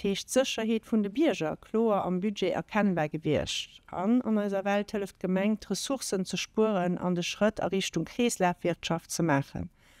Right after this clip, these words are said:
Und so als Natur, als Lebensraum zu schützen. An unserer Welt holen wir den Know-how von unseren Bürger und Geschäfts-, Geschäftsleuten erst,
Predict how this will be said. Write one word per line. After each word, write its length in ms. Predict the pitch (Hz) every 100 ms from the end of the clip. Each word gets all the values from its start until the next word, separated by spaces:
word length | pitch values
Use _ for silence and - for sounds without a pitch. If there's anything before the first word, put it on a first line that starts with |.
| _ _
Und 200 | 170 180
so 320 | 175 196 233
als 280 | - 185 -
Natur, 540 | 190 - 233 214 160 -
als 200 | 180 170
Lebensraum 800 | 170 190 190 170 - 160 160 156
zu 100 | 160
schützen. 580 | - - - - 123 - _ _ _ _ _ _
An 120 | 165
unserer 280 | 170 170 170
Welt 340 | 185 214 247 247
holen 260 | 226 214
wir 120 | 196
den 180 | 185 185
Know-how 560 | 220 254 254 247 247 240
von 160 | 226
unseren 340 | 180 208 196 185
Bürger 380 | 208 208 190 123
und 80 |
Geschäfts-, 600 | 175 - 208 208 - - - - _ -
Geschäftsleuten 960 | 185 - 220 226 - - 180 175 -
erst, 400 | 214 214 240 -